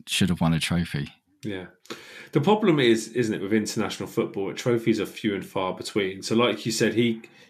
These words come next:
Speaker 2: he can, um, be in charge for eight years, um,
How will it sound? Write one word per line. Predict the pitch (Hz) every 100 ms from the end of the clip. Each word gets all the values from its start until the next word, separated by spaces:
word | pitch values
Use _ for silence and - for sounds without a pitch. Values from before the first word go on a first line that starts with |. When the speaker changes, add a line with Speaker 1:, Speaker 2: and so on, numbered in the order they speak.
| _
Speaker 2:
he | 135 135
can, | 139 117 110 92 87
um, | 101 98 95 95 92 -
be | 120 117
in | 110
charge | 110 98 92
for | -
eight | 98 98
years, | 95 87 82 87 - - _ _ -
um, | 101 98 95 98